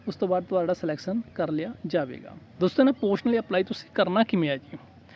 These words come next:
ਦੋਸਤੋ, ਐਪਲੀਕੇਸ਼ਨ ਫਾਰਮ ਨੂੰ ਚੰਗੀ ਤਰ੍ਹਾਂ ਪੜ੍ਹ ਕੇ, ਫਿਲ ਅਪ ਕਰਕੇ, ਸੈਲਫ ਅਟੈਸਟਡ ਕਾਪੀਜ਼ ਉਹਦੇ ਨਾਲ ਲਗਾਉਣੀਆਂ ਹੋਣਗੀਆਂ ਜੀ।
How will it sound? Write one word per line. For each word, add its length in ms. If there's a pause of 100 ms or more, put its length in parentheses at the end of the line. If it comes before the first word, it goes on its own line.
(140)
ਦੋਸਤੋ, 200
ਐਪਲੀਕੇਸ਼ਨ 640
ਫਾਰਮ 300
ਨੂੰ 120
ਚੰਗੀ 220
ਤਰ੍ਹਾਂ 180
ਪੜ੍ਹ 200
ਕੇ, 120
ਫਿਲ 180
ਅਪ 120
ਕਰਕੇ, 420
ਸੈਲਫ 300 (180)
ਅਟੈਸਟਡ 360
ਕਾਪੀਜ਼ 440 (1000)
ਉਹਦੇ 120
ਨਾਲ 260
ਲਗਾਉਣੀਆਂ 380 (100)
ਹੋਣਗੀਆਂ 340
ਜੀ। 180